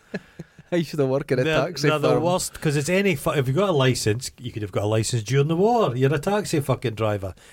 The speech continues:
Speaker 2: and you, they'll say to you, "Going anywhere nice?" "Yeah, I'm in, uh, Spain for three weeks." "Uh-huh."
Speaker 1: <laughs>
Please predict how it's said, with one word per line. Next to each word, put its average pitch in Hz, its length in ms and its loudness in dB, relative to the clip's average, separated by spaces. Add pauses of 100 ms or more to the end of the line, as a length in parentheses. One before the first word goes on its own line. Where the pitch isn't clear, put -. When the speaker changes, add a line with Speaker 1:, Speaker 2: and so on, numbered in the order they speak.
Speaker 2:
and 107 120 -4
you, 107 100 -2 (140)
they'll 139 120 0
say 160 140 0
to 131 140 0
you, 117 60 -2 (720)
"Going 185 260 4
anywhere 190 340 2
nice?" 190 280 0 (180)
"Yeah, 131 260 2
I'm 135 100 0
in, 170 220 -2 (160)
uh, - 40 -4
Spain 131 380 0
for 143 120 0
three 117 280 -2
weeks." 110 280 -6 (340)
"Uh-huh." 139 460 2 (680)
Speaker 1:
<laughs> 196 100 -2